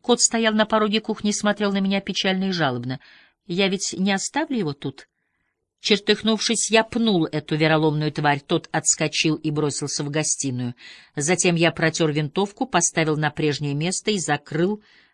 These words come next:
за собой дверь, пихнув ее ногой.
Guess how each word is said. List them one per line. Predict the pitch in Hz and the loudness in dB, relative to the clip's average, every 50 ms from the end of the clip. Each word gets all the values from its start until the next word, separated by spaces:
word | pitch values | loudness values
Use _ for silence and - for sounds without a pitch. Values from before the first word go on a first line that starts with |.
| _ - | _ -6
за | 143 151 165 | -2 -2 -2
собой | - - 160 151 147 147 147 139 | 0 0 -2 -2 0 0 -2 -2
дверь, | 131 143 135 156 180 185 | -2 0 0 2 0 0
пихнув | - _ - 202 - - - 143 147 143 - - | -2 _ -6 -6 -6 -6 -8 -8 -8 -8 -8 -6
ее | - 165 151 135 135 | -6 -4 -4 -2 -4
ногой. | 135 143 139 127 117 117 113 107 107 | -4 -4 -6 -6 -6 -6 -6 -6 -10